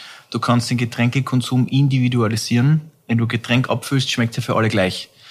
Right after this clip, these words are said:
Die Wahrheit ist, Geschmäcke sind sehr unterschiedlich. Mehr Wasser, weniger Wasser, carbonated, nicht carbonated, welche Geschmäcker schmecken, et cetera.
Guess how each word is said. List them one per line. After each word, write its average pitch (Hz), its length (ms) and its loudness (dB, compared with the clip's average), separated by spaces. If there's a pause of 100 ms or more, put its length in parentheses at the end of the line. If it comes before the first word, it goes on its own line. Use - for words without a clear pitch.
(220)
Die 104 100 0
Wahrheit 113 300 4
ist, 113 100 -2
Geschmäcke 117 380 0
sind 117 180 0
sehr 117 180 0
unterschiedlich. 110 600 0
Mehr 113 240 2
Wasser, 101 260 -4
weniger 113 320 2
Wasser, 107 240 -6
carbonated, 117 640 0
nicht 123 160 2
carbonated, 110 640 -2
welche 113 280 -2
Geschmäcker 117 440 -2
schmecken, 113 380 -2
et 101 120 -4
cetera. 120 440 -2